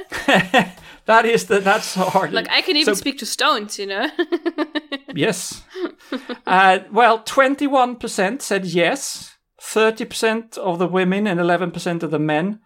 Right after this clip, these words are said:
Speaker 1: That's almost double from the V O F investigation. We only got thirteen percent that believed in that. But we worded it a little bit differently,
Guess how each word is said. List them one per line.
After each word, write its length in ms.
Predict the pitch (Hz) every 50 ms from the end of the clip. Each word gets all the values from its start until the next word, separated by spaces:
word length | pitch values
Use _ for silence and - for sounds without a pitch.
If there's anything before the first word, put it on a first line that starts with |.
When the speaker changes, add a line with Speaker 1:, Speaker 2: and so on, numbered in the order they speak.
| _ _
Speaker 1:
That's 240 | 190 170 165 170 208
almost 440 | 226 262 277 254 214 - - - _ _ -
double 500 | - - 202 233 262 269 226 185 143 123 127 -
from 460 | _ - - 180 165 160 156 156 156 147
the 100 | 156 147
V 200 | 147 156 151 151
O 80 | 147 160
F 400 | 180 208 185 - - - - - - -
investigation. 920 | 165 143 139 143 131 - - 147 117 127 123 117 117 - - 123 113 131
We 160 | 135 170 226 202
only 220 | 190 190 185 175
got 280 | 170 - 160 170 170 - - _ -
thirteen 680 | 175 - 208 220 214 208 - - 170 131 123 113 107 - _ _ _
percent 540 | - 143 120 - 135 113 101 107 107 - - _
that 220 | - 123 117 127
believed 320 | 123 131 113 120 123 110 110
in 100 | 120 110
that. 240 | 117 113 110 107 - - - - -
But 100 | - 147
we 160 | 147 190 220
worded 380 | 202 165 196 208 220 208 180 160
it 100 | 156 147
a 80 | 139
little 180 | 147 147 147 120
bit 200 | 120 143 - -
differently, 680 | 151 151 151 - - 117 98 - 139 123 110 107 104